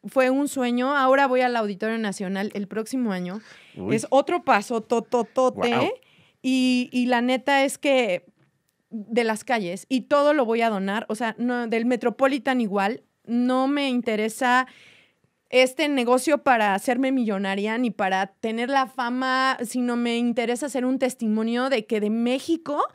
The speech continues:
Speaker 1: y de la calle y de una mujer, yo vengo de Oaxaca, de rasgos indígenas, este, mi familia, vengo de, mi familia hace el aseo en casa, ¿sabes? O sea, yo sé lo que es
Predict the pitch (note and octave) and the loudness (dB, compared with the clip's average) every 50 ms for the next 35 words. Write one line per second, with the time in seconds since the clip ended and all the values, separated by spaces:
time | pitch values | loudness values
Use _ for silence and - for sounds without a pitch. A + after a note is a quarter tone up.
0 | - - - - - - A#3+ B3+ A3 A#3+ A#3+ A#3+ A#3+ A#3 A#3 - C4+ B3+ C4 C4+ | -14 -20 -20 -16 -6 -2 -2 0 2 0 0 0 -2 -4 -2 2 4 4 4 4
1 | D4+ D4+ D#4 D#4+ D4+ A#3 B3+ C#4 D4 D4+ D#4 D4+ C#4 B3+ - - B3+ B3 B3+ C4+ | 4 2 4 2 2 2 0 0 0 0 0 0 0 -2 0 0 0 2 2 0
2 | C#4+ - A3 A3+ G#3 G#3+ B3 B3 C4 B3+ C4 C4+ C4+ B3 G3+ F#3+ F#3+ G3 F#3+ - | 0 -2 -4 -4 -2 0 0 0 0 0 0 0 0 0 0 0 0 0 0 -2
3 | A#3 A3+ - - A#3+ B3 C4 D4 B3+ A3 G3 G#3 A3+ A#3+ B3 A#3+ C#4 C#4+ - C4+ | -6 -6 -4 -2 0 0 0 0 0 -2 -2 -2 -2 -2 -2 -2 -4 -4 -4 -2
4 | A#3 A3 A3 A3+ G#3 C4+ B3 B3 B3+ B3+ B3+ C4 B3+ - - - - - - - | -2 0 -2 -2 -2 -2 -2 0 0 0 0 -2 -2 -6 -14 -20 -20 -20 -20 -14
5 | - - A#3 A#3 A3+ A3+ - - B3 A#3 A3+ A3+ A3+ A3+ A3+ A3+ A3+ A3+ A3 G#3 | -6 -2 -2 0 -2 -2 -4 -2 0 0 2 2 2 2 2 2 0 0 -2 -2
6 | A#3 B3+ B3+ B3+ - - A3+ A#3 B3 C4 C4+ C4 C4+ C4+ C4+ C4 C4 C4+ C#4 C4 | 0 0 0 0 0 0 0 0 2 2 2 2 2 4 4 6 4 4 2 0
7 | - _ - G#3 B3 B3+ B3+ C4 C4+ C#4 C4+ C4 B3 A#3 A3 G#3+ G#3+ _ - - | -6 _ -4 -2 0 0 2 2 2 2 4 2 2 2 0 -2 -6 _ -4 -2
8 | A#3 A#3+ A#3 B3 A3+ A#3 A#3+ B3 B3+ B3+ C4 C4 C4+ C4+ B3+ B3 A3 G#3 B3 B3+ | 0 0 0 0 0 0 0 0 2 2 4 4 4 4 4 4 2 2 0 0
9 | - C#4+ C4+ A3 F3+ F#3 - C#4 B3 B3 A#3+ B3+ C4+ - - A3+ A3+ - - B3 | 0 0 0 0 0 0 0 0 2 2 2 2 2 2 0 0 0 0 -2 -4
10 | B3 A#3+ B3+ A#3 A#3+ B3+ A#3+ A#3 G#3 - A3+ A3 A3 A#3+ A#3 - C#4 B3 B3 B3 | -2 -2 -2 -2 -2 -2 -4 -6 -6 -6 -6 -4 -4 -4 -4 -2 -2 0 0 -2
11 | A#3+ - A3+ A3 A3+ A#3 B3 - - | -2 -2 -2 0 2 0 0 -2 -6